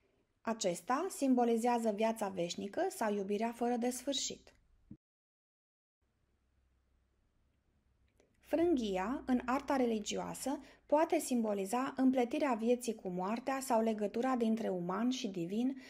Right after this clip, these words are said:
având sensul ascensiunii, al înălțării. Vița de vie este simbol al vieții, al împărtășaniei,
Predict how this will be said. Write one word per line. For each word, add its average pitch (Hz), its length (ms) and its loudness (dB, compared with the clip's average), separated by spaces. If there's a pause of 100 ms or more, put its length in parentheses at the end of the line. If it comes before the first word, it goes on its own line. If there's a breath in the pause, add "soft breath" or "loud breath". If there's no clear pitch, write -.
(180 loud breath)
având 285 380 2
sensul 254 600 0
ascensiunii, 240 1300 -2
al 240 340 -2
înălțării. 262 800 0 (4000)
Vița 311 380 2
de 294 160 6
vie 202 480 0
este 269 300 4
simbol 240 460 4
al 220 180 4
vieții, 185 640 -4
al 220 160 2
împărtășaniei, 226 1080 -2